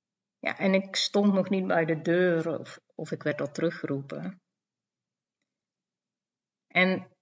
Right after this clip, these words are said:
vanaf toen leek er van beide kanten leken er muren weg te vallen. Ook ik had natuurlijk muren opgebouwd.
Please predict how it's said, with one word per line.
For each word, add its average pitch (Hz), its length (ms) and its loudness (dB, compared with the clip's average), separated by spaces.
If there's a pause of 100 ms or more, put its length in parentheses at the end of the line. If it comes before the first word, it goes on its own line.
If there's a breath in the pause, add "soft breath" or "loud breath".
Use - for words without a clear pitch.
vanaf 196 440 2
toen 277 300 4
leek 233 320 6
er - 280 -2 (520)
van 196 140 2
beide 220 480 4
kanten 311 840 -2 (1800)
leken 220 340 6
er 190 100 6
muren 208 460 8
weg 170 280 -2
te 180 100 -12
vallen. 151 540 -6 (1080)
Ook 226 260 2
ik 277 220 -2
had 233 120 -4
natuurlijk 202 500 2
muren 254 360 6
opgebouwd. - 800 -10